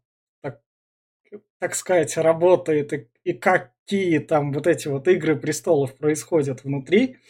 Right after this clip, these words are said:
с классной игрой актёров, что камера приближается, и вы видите их эмоции, и вам надо различать именно, что по глазам, когда там это что-то происходит, у них взгляд меняется, и вот этом вот есть вся суть актёрской игры.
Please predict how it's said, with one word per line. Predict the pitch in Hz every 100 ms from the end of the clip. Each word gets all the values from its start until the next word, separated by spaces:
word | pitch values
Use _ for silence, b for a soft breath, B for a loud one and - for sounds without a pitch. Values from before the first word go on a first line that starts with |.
| b b b b -
с | -
классной | 190 208 202 180 170
игрой | 151 160 165
актёров, | 165 - 185 156 135
что | - - 156 143
камера | - 180 156 147 135
приближается, | - 170 151 160 151 185 165 143 139 -
и | 143
вы | 143 160
видите | 170 151 - 170
их | 160 -
эмоции, | 160 185 190 - 143 139
и |
вам | 143 160 139 b b b b _ 165
надо | 165 170
различать | 156 165 165 196 -
именно, | 175 156 156
что | - 160
по | - 151
глазам, | 156 165 151 185 180 151 127 _ _ _ _ -
когда | 143 160 165
там | 170 156 151 135 -
это | 156 127
что-то | 143 - 175 151
происходит, | 170 175 - 185 175 147 -
у |
них | 143 151
взгляд | 151 151 151 170 165 -
меняется, | 165 160 160 160 143 - 151
и |
вот | 147 151 165
этом | 151 151
вот | 143 147 151
есть | 156
вся | - -
суть | - 151 160
актёрской | - 165 147 - 147
игры. | 151 214 254